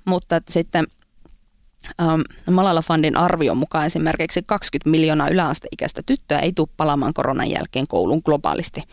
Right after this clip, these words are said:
ajateltuna, niin totta kai siellä on se motivaatio, mistä on puhuttu paljon, usko siihen, että koulut avautuu, usko siihen, että sillä koulutuksella on merkitystä ja sen koulun jälkeen on kans, ähm, joku,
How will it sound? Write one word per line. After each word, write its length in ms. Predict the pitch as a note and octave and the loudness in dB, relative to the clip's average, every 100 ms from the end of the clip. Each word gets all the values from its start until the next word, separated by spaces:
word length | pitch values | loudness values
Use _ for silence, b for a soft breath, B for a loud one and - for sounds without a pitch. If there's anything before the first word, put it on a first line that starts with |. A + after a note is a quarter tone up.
| B B B B B | B B B B B
ajateltuna, 720 | - D3+ D3 - B2+ - - - b b b b | -2 0 0 0 -2 -2 -4 -4 b b b b
niin 220 | E3 D#3 - - _ - _ _ _ F#3 | 2 2 0 -12 _ -20 _ _ _ -6
totta 240 | F#3+ F3 F3+ | -4 0 0
kai 120 | D#3 | 2
siellä 220 | - D#3 | 2 2
on 60 | D3+ | 4
se 140 | C#3 | 4
motivaatio, 640 | C3+ G#3+ A3+ G3 E3+ E3+ | 4 4 2 2 2 2
mistä 300 | D#3+ D#3 - | 2 0 -2
on 80 | D#3 | -2
puhuttu 380 | D#3 D#3+ - D3+ | 0 0 0 -2
paljon, 460 | - C#3+ C3+ C#3 D3+ - - | 0 0 2 2 0 -8 -6
usko 280 | - F3 - | -2 -2 -2
siihen, 380 | D#3 D3+ D3+ D3 | 0 0 2 0
että 360 | C#3+ - D#3 - | -2 -4 -4 -2
koulut 320 | - F3 E3 | 0 2 2
avautuu, 460 | - D#3+ D3+ D3+ B2+ | 0 0 0 0 0
usko 200 | D#3+ C#3 | 0 -2
siihen, 300 | C#3+ D#3 D3+ | 0 0 0
että 140 | - | -2
sillä 140 | D3 C#3 | -2 0
koulutuksella 600 | D#3 D#3+ D#3+ - - - | 0 0 0 -4 -4 0
on 140 | F#3 A#3 | 2 4
merkitystä 680 | G#3 F#3 - D#3+ D3+ - | 4 2 -2 -2 -2 0
ja 100 | D3 | -2
sen 160 | C#3+ C#3+ | 0 0
koulun 340 | E3 D#3+ D3 | 2 2 2
jälkeen 520 | C#3+ D#3 D#3 - C3+ - | 2 2 0 -2 -2 2
on 220 | D3+ D#3 | 2 0
kans, 320 | C#3 C#3 C3+ - B B B B _ - | 0 -2 -2 -6 B B B B _ -2
ähm, 340 | C#3 C3+ C3 - _ _ _ - _ _ _ _ - | 0 2 0 -2 _ _ _ -20 _ _ _ _ -8
joku, 460 | F3+ E3+ - D#3 | 0 0 4 2